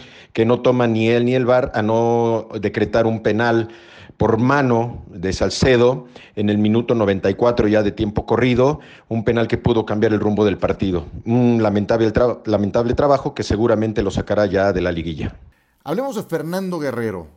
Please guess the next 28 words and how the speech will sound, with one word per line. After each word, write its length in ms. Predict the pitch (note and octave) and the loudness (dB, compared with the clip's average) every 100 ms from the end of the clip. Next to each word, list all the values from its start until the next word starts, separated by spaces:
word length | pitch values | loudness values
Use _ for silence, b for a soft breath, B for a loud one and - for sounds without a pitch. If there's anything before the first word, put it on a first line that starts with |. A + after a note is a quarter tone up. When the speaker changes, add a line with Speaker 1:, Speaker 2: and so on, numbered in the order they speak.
| _ | _
Speaker 2:
En 160 | A2 A2 | -14 -10
el 240 | G#2+ G2+ | -10 -10
Rayados 580 | - A#2+ B2+ E3 E3+ - | -12 -10 -8 -6 -8 -10
contra 320 | C3+ A#2+ A#2 | -12 -12 -10
Puebla, 320 | C#3+ D#3+ D#3+ | -8 -8 -8
puf, 240 | D#3 E3 - | -10 -16 -12
le 140 | A2 | -12
llovieron 320 | A2 C3 E3+ | -10 -8 -10
penales. 440 | A#2 B2 B2+ G2 F#2+ | -10 -8 -8 -8 -10
Y 40 | |
no 80 | C3 | -8
me 80 | E3+ | -8
refiero 260 | C3 D#3 | -6 -6
a 40 | C#3 | -6
los 120 | A#2 | -8
de 80 | G#2+ | -8
la 200 | G#2+ - | -10 -8
tanda 340 | D3 C#3+ C3 | -10 -8 -10
decisiva, 540 | G#2 G#2 G#2 C3+ A#2 F#2+ | -10 -14 -14 -10 -10 -10
sino 340 | G#2+ G2+ G2+ | -12 -12 -10
a 80 | G2 | -12
lo 140 | G2+ | -12
que 100 | G2+ | -14
pasó 240 | A2 - E3+ | -12 -10 -10
en 60 | |
los 120 | F3+ C3+ | -10 -10
noventa 380 | C#3 D3 C#3+ | -10 -10 -10
minutos. 560 | B2 A2 G#2 - F2+ | -10 -10 -12 -16 -20